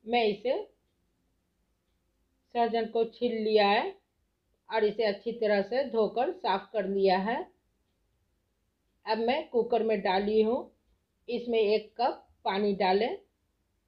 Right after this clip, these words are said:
मैं इसमें तीन चार सीटी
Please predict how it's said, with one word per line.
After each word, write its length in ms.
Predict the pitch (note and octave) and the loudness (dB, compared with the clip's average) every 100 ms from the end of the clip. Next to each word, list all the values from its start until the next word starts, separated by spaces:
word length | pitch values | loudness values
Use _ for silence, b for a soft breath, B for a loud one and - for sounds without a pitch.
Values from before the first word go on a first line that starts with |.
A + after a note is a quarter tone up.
| _ _ _ _ _ _ _ _ _ _ _ _ _ _ _ _ _ _ _ _ _ _ _ _ _ _ _ _ _ _ _ _ _ _ _ _ _ _ _ _ _ _ - | _ _ _ _ _ _ _ _ _ _ _ _ _ _ _ _ _ _ _ _ _ _ _ _ _ _ _ _ _ _ _ _ _ _ _ _ _ _ _ _ _ _ -8
मैं 260 | A#3 B3 A3 | 0 4 4
इसमें 460 | G#3 A3 B3 G4+ | 2 -2 -4 -6
तीन 400 | - - B3+ A#3 | -10 -6 -4 -2
चार 220 | - G3+ G#3+ | 0 0 -2
सीटी 460 | - A3+ - C#4+ | -2 -4 -2 -2